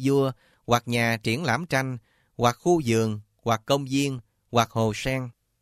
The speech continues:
là sự tranh tụng liên quan đến tội trong bốn sự tranh tụng. Các tội vi phạm của dị ni sử dụng ghế cao hoặc ghế nệm lông thú,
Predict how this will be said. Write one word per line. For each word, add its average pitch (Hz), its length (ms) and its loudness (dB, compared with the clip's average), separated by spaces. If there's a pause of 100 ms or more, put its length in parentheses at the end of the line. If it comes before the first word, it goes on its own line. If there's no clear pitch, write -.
(120)
là 123 220 4
sự 120 220 2
tranh 175 240 0
tụng 117 380 0
liên 156 300 0
quan 147 300 0
đến 175 180 -2
tội 107 380 2 (180)
trong 147 220 0
bốn 180 200 0
sự 113 280 0
tranh 151 240 -4
tụng. 104 320 -4 (2000)
Các 180 200 0
tội 117 300 4
vi 165 140 2
phạm 117 360 0
của 143 200 0
dị 110 180 0
ni 147 320 0
sử 113 200 -2
dụng 117 300 0
ghế 147 260 0
cao 131 340 -2 (240)
hoặc 113 220 2
ghế 151 200 2
nệm 107 260 0
lông 123 260 0
thú, 143 320 -4